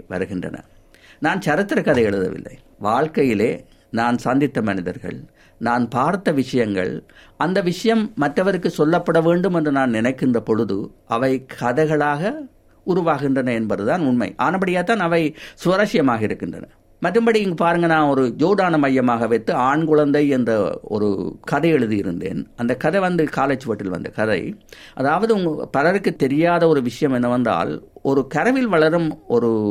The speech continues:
குழந்தை ஆணா பெண்ணாகவா, பெண்ணாகவா வர வேண்டும் என்பதை தீர்மானிப்பது ஆணிலே இருக்கிற விந்து. அது பலருக்கு தெரியாது.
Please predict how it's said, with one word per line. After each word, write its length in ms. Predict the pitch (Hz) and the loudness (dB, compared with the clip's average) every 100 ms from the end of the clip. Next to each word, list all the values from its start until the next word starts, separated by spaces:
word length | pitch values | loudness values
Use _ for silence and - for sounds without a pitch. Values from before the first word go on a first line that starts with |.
| 95 - - - | -2 -6 -12 -4
குழந்தை 800 | - 120 139 262 85 - 170 - - - - | 2 4 4 2 0 -4 -8 -10 -20 -10 -2
ஆணா 400 | 151 226 247 233 | 0 2 2 2
பெண்ணாகவா, 760 | 160 170 170 165 170 165 165 - | 2 2 2 2 4 4 2 0
பெண்ணாகவா 500 | 143 147 156 151 156 | 0 2 2 2 0
வர 200 | 131 117 | 2 2
வேண்டும் 300 | 135 143 139 | 2 2 2
என்பதை 320 | 131 127 123 117 | 2 2 2 0
தீர்மானிப்பது 680 | 127 143 151 127 110 104 131 | 2 2 2 0 0 0 0
ஆணிலே 480 | 185 143 180 175 151 | 2 2 2 2 2
இருக்கிற 300 | 143 123 160 | 2 2 0
விந்து. 380 | 143 165 139 - - _ - | 2 2 0 -4 -14 _ -6
அது 180 | 135 | -4
பலருக்கு 380 | 127 143 185 185 | -2 0 0 0
தெரியாது. 480 | 165 160 147 107 - | 0 2 2 -2 -6